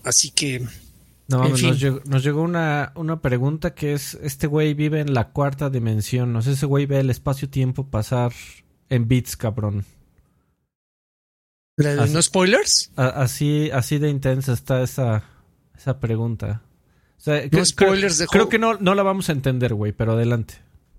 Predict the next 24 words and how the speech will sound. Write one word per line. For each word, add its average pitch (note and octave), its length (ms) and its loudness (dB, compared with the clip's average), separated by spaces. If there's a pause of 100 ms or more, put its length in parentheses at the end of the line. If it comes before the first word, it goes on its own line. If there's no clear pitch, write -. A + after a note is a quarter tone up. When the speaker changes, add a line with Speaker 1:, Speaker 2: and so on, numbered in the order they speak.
(440)
Speaker 1:
No, E3+ 240 2
no, F#3+ 160 0
yo E3+ 320 0
no G3 260 0
la G#3 60 4
entiendo F3+ 340 0
y F3 80 0
todavía E3+ 220 0
no E3+ 100 0
la D#3+ 120 0
termino D3+ 300 -2
de D3 120 0
leer. G3+ 180 2
Ese F#3+ 240 2
no G3 100 0
spoilers, A3+ 520 2
eh, F#3 480 2
dejó G3+ 180 -2
veinte G#3 240 -2
pesitos, F#3+ 380 -2
dice, F#3+ 280 2 (460)
"¿Waluigi G#3+ 1000 0 (260)
es G3+ 300 0
virgen?". A3+ 440 -2